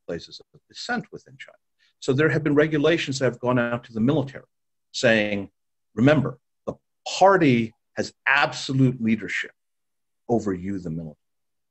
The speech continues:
It cracks down on religion because, as I said earlier, there is no room for civil society. There is no room for a sphere beyond the reach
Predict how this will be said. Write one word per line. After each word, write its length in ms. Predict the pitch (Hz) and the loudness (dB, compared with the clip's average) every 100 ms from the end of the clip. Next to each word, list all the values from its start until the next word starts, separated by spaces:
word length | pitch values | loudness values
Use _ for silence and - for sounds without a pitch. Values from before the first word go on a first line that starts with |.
| _ _ _ _ _ | _ _ _ _ _
It 120 | 143 | -8
cracks 360 | 135 170 165 - | -2 0 0 -2
down 160 | 170 165 | -2 0
on 140 | 160 | 0
religion 480 | 160 233 277 - - | -2 -4 -4 -6 -12
because, 260 | - 120 | -6 0
as 120 | 131 135 | 0 2
I 60 | |
said 220 | 131 139 | 0 -2
earlier, 320 | 156 190 113 - _ _ | -4 -4 -6 -12 _ _
there 160 | 147 - | -2 -2
is 260 | 180 208 202 | -2 -2 2
no 140 | 175 | 2
room 320 | 143 160 139 | 2 2 0
for 120 | 131 | -2
civil 440 | - - - 143 135 | -6 -4 -2 -2 -2
society. 480 | 131 - 117 92 - | -4 -8 -4 -6 -4
There 120 | 110 | -4
is 220 | 123 147 | -2 -2
no 200 | 139 135 | 2 4
room 260 | 131 131 120 | 4 2 -2
for 160 | - | -4
a 80 | 98 | -8
sphere 540 | 101 - - - 127 85 | -6 -6 -8 -4 -2 -2
beyond 680 | - 92 95 117 143 143 | -4 -12 -2 2 2 2
the 100 | 139 | 0
reach 560 | 113 107 120 - - - | 0 -2 -6 -8 -10 -12